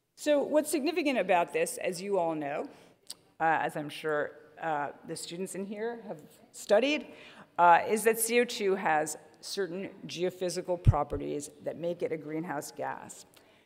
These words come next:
And I'm not gonna give you my whole global warming spiel, uh, this afternoon, 'cause you all know it, but it's pretty basic science. This property of C O two, that it's a greenhouse gas, uh,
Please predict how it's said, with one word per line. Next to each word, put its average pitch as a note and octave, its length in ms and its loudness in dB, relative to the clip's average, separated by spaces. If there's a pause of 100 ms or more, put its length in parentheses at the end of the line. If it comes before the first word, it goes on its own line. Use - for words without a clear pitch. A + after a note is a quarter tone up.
(340)
And G3 80 -2
I'm A3 120 -2
not C#4+ 180 0
gonna C4 260 0
give F#3 320 -8
you G#3 120 -4
my E3+ 180 2
whole F3 380 6
global D#3 360 0
warming F3 360 0
spiel, G3 640 0
uh, D#3 260 0
this - 220 -8
afternoon, E3+ 480 -2
'cause F3+ 200 -8
you D#3 120 0
all C#3+ 100 0
know F3 240 2
it, G3+ 180 0
but D#3 120 -6
it's - 160 -10
pretty C#4 320 -4
basic F3 480 -2
science. - 600 -8
This - 140 -12
property G3+ 640 0
of D3 120 -8
C F#3 220 -4
O F3+ 60 -4
two, D3+ 480 -4
that D#3 120 -8
it's D#3 180 -10
a - 20 -12
greenhouse D3+ 520 -8
gas, - 520 -10 (720)
uh, D3 240 2